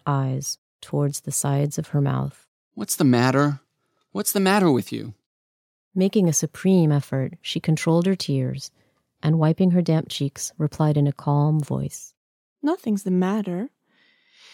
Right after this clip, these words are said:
Speaker 3: It's just that I haven't got anything to wear, and so I can't go to this ball. Give the invitation to one of your colleagues with a wife who's better off for clothes than I am.
Speaker 2: Please, Mathilde.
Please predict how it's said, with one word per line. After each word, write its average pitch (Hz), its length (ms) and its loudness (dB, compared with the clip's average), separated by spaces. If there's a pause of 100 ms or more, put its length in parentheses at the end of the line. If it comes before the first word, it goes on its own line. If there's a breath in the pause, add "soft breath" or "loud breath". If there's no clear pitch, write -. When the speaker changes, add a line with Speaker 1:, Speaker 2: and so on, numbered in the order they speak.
(420 soft breath)
Speaker 3:
It's - 180 -4
just 311 240 -4
that 285 100 0
I 285 80 0
haven't 285 320 0
got 277 220 -4 (120)
anything 233 600 2
to - 120 -10
wear, 170 380 -4
and 214 200 0
so 247 180 -6
I 254 100 -6
can't 247 640 -4
go 156 180 -6
to 165 160 -10
this 165 160 -4
ball. 175 520 -2 (640 soft breath)
Give 381 180 2
the 190 140 2
invitation 185 560 0
to 214 100 -2
one 208 160 4
of 202 80 0
your 214 120 2
colleagues 220 640 -2
with 220 140 -2
a 220 60 2
wife 208 320 0
who's 208 180 -6
better 202 240 0
off 196 160 -2
for 208 100 -8
clothes 208 440 -2
than 202 120 -2
I 202 160 -4
am. 214 400 -4 (380)
Speaker 2:
Please, 196 400 2
Mathilde. 113 640 -2